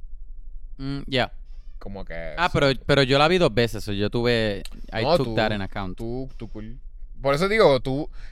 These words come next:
Speaker 2: quizás de eso, a ti te gusta eso, como que te hagan sentir mal si lo hicieron, si, si es lo que querían
Speaker 1: Bueno,
Speaker 2: hacer.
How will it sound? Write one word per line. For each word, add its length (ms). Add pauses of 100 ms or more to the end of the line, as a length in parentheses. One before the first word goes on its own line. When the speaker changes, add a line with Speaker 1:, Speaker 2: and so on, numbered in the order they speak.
Speaker 2:
quizás 380
de 100
eso, 340
a 140
ti 80
te 120
gusta 680
eso, 160
como 220
que 120
te 100
hagan 280
sentir 420
mal 380
si 260
lo 160
hicieron, 480 (520)
si, 340
si 240
es 140
lo 120
que 80
querían 280
Speaker 1:
Bueno, 160
Speaker 2:
hacer. 460